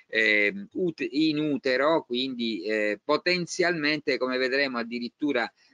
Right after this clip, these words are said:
eh, con una possibilità di trasmettere per via gametica alcune modifiche, quindi addirittura,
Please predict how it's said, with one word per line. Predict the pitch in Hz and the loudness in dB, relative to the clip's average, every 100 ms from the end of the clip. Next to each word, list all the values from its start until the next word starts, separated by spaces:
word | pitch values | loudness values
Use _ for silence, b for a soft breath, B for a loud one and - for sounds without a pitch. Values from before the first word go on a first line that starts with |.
| b | b
eh, | 110 104 | -2 0
con | - 156 151 135 | 0 0 0 -6
una | 160 143 135 - | -4 -2 -4 -2
possibilità | 160 151 - 151 156 147 165 160 | -2 -2 -4 -4 -4 -2 0 0
di | 139 | -2
trasmettere | - 147 135 131 127 - 120 113 | -2 -2 -2 -4 -4 -2 0 2
per | 117 113 | 0 0
via | 135 123 | 0 0
gametica | 113 123 160 139 - 104 101 | 0 0 0 -2 -6 -6 -6
alcune | 107 113 107 98 | -6 -8 -10 -8
modifiche, | 127 139 117 107 113 127 | -8 -4 -6 -6 -4 -4
quindi | - 120 107 | -4 -8 -4
addirittura, | 98 98 101 - 135 123 101 | -6 -8 -18 -14 -4 -2 -2